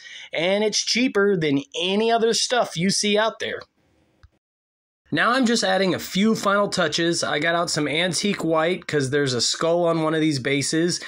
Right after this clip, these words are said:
and I'm gonna use it to edge highlight the, the larger stones. Um, you can do these in any colors you want. You can try and experiment with lots of different things.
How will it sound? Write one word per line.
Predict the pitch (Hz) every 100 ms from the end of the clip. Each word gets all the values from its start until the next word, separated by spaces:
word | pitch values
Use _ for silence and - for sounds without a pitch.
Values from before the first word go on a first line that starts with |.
| - -
and | - 151
I'm |
gonna | 160
use | 160 170 226 190
it | 190 185
to | - 165
edge | 214 185
highlight | 131 170 180 170 165 -
the, | 135 123 - _
the | 151
larger | 156 170 151
stones. | 139 - - 214 196 73 76 - - - - - - - - -
Um, | - 139 135 135 135 117 _ _ _ _
you | -
can | 190
do | 254
these | 247 233 180
in |
any | 170 180
colors | 190 190 208 190
you | 226
want. | 208 185 202 - - - _
You | - 147 156 165
can | - 151
try | 143 - 151 156 175
and | 180
experiment | 151 - 165 160 175 185
with | 135
lots | 127 143 151
of | 170
different | 180 190 -
things. | 170 180 202 - -